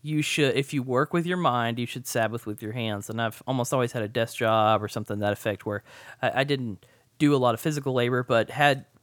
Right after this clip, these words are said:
a decent amount of mental strain. Um, and so it always felt really good and restful, believe it or not, to go do something. So, uh, back home in Oklahoma, we actually had grass, <laughs> unlike, unlike here in Arizona.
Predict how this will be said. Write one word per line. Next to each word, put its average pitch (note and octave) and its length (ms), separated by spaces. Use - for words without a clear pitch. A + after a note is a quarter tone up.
a B2+ 80
decent D#3+ 300
amount A#2+ 200
of A#2+ 60
mental C3 240
strain. G#2+ 420
Um, A2+ 440
and B2+ 320
so B2 380
it D3 160
always F3+ 320
felt D3+ 260
really C#3+ 500
good C#3+ 440
and C3+ 380
restful, B2 760
believe B2 260
it B2+ 40
or B2 40
not, D3 440
to B2+ 360
go C3+ 220
do C3+ 160
something. F#2 560
So, A2+ 400
uh, B2 180
back C#3+ 220
home C#3+ 140
in C3+ 80
Oklahoma, C3+ 400
we B2 100
actually B2+ 240
had D#3+ 340
grass, A2 440
<laughs> - 40
unlike, F3+ 460
unlike E3+ 400
here E3 220
in D3+ 80
Arizona. C#3 540